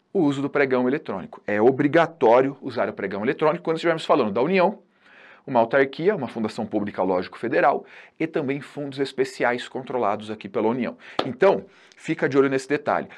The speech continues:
"Professor, e prepê sem subsidiária?"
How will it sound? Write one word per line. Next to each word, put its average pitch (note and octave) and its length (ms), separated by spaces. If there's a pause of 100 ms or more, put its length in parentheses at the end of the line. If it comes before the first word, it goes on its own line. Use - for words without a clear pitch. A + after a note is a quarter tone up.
(100)
"Professor, - 640 (880)
e G#4+ 80
prepê G3 420
sem F3+ 260
subsidiária?" C3 760